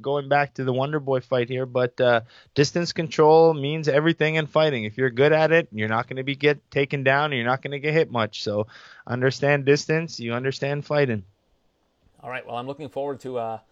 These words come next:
Speaker 2: I'm looking forward to that one as a fight. I mean, Gane versus Lewis is still a great fight. I, uh, while I don't think that an interim <laughs> championship is, is necessary, <laughs> I guess
Speaker 1: Yeah.
Speaker 2: for promotional, uh, reasons, I
Speaker 1: Yeah.
Speaker 2: guess it was necessary. They just signed
Speaker 1: Yeah.
Speaker 2: a multi-fight deal in the city of Houston,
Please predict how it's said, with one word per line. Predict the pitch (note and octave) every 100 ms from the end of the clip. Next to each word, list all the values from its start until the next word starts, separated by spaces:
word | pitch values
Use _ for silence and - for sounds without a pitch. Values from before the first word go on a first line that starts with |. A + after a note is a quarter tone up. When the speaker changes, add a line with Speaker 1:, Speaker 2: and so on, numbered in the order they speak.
| _ _ _ -
Speaker 2:
I'm | A#3
looking | A#3
forward | F3+ A3+
to | G3+
that | E3
one | E3
as | C3+
a |
fight. | C3 G3+ C#3
I |
mean, | C3 B2+
Gane | D3 D#3+
versus | D#3 C#3+ C3+
Lewis | E3+ C3
is | A2+
still | D3+
a | B2
great | B2 G#2+
fight. | C3 G#2+
I, | G#2 G#2+
uh, | - E2+
while | A#2 B2+ A#2+
I |
don't | B2 B2+ _ - -
think | C3 A2+
that | A2
an | A2
interim | A#2+ A#2+ A2+
<laughs> | -
championship | D3+ B2 C3 C3+ A#2+
is, | A2+ A#2
is | B2+
necessary, | B2+ C3 A3+ G#3+ A#3 A#3+ A#3 - _
<laughs> | _ - F3
I | C#3
guess | D3+ - A#2
Speaker 1:
Yeah. | A2+ A2+ -
Speaker 2:
for | F#3
promotional, | F#3 F#3 G#3 G#3 F#3 E3 C#3 - _ _ _ _ _ _ -
uh, | B2+ A#2 A#2
reasons, | D3+ C#3 A2+ D3
I |
Speaker 1:
Yeah. | D#3+
Speaker 2:
guess | E3+
it | C#3+
was | A#2+
necessary. | A2+ G#2+ G2+ F#2+ F#2 _ _
They | C#3
just | D3+ -
signed | F3+
Speaker 1:
Yeah. | C3
Speaker 2:
a |
multi-fight | D3 D#3+ D3+ D3 C#3
deal | B2+ C#3 B2
in | B2+ A#2
the |
city | - C3 A#2+
of |
Houston, | C#3+ C#3 - C#3+